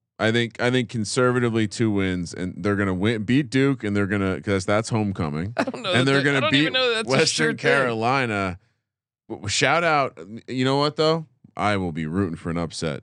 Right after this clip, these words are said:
Speaker 1: week one against the Clemson Tigers.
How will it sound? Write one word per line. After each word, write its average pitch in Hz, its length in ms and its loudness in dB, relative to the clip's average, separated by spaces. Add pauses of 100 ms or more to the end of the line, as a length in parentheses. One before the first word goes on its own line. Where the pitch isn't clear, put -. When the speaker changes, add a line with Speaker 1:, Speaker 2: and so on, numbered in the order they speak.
(100)
Speaker 1:
week 90 300 -4
one 76 440 -6 (280)
against 90 340 -4
the - 80 -10
Clemson 80 380 -8
Tigers. 87 380 -4